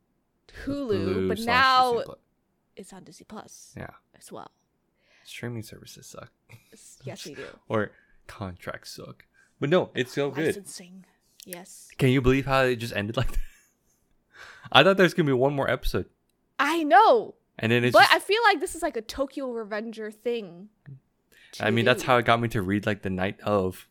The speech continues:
Speaker 2: when it finished
Speaker 1: Yeah, I
Speaker 2: that
Speaker 1: know.
Speaker 2: season
Speaker 1: <laughs>
Speaker 2: one. I started and I was like, "Nope, I'm going. I'm full, full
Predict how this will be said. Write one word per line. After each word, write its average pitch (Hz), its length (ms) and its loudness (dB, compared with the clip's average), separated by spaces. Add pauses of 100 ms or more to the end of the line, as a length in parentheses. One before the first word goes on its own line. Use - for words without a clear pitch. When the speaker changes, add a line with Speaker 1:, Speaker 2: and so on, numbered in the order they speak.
Speaker 2:
when 107 120 -4
it 92 120 -2
finished 101 240 -2
Speaker 1:
Yeah, 98 140 -2
I - 40 0
Speaker 2:
that 85 80 -4
Speaker 1:
know. 175 260 -2
Speaker 2:
season 101 220 -6
Speaker 1:
<laughs> 95 160 2
Speaker 2:
one. 95 180 -4 (720)
I 110 180 -2
started 104 640 -2
and 98 160 -2
I 95 40 2
was 92 120 -10
like, 92 120 -8
"Nope, 90 300 -8
I'm 90 200 -12
going. 92 380 -6 (200)
I'm 98 140 -4
full, 95 300 -6
full 95 340 -8